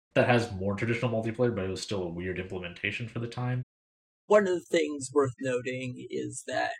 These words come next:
Speaker 2: pawns also learn while you have them around, and while other people are hiring your pawn,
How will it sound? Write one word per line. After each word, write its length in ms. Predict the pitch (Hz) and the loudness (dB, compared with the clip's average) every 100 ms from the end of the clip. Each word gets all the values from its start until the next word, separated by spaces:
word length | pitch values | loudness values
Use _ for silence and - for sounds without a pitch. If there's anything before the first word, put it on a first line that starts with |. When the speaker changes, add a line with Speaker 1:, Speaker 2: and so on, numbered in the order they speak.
| - | -14
Speaker 2:
pawns 600 | - 156 - - 143 143 - | -2 0 2 -2 -6 -8 0
also 320 | 165 - 196 | 2 6 6
learn 920 | 147 123 120 127 147 175 196 214 220 - _ _ _ _ | 6 0 2 2 2 0 0 2 0 -2 _ _ _ _
while 340 | - 156 175 175 156 | -8 -2 0 0 -2
you 300 | 175 190 202 - | -6 -2 0 -2
have 260 | - 202 190 | -4 -4 0
them 220 | 214 214 | 2 2
around, 640 | 214 226 226 226 - 226 - - _ _ | 2 0 -2 -4 -2 -4 -6 -18 _ _
and 640 | 156 147 143 143 143 139 - _ | 2 2 0 -4 -6 -10 -10 _
while 260 | 151 151 147 | 4 4 6
other 220 | 160 165 156 | 4 2 4
people 320 | 175 165 151 | 2 4 2
are 100 | 131 - | 4 8
hiring 480 | 175 160 139 131 | 10 10 6 0
your 180 | 127 120 117 | -4 -6 -8
pawn, 500 | - 131 - - 90 | -2 -2 -2 -8 -10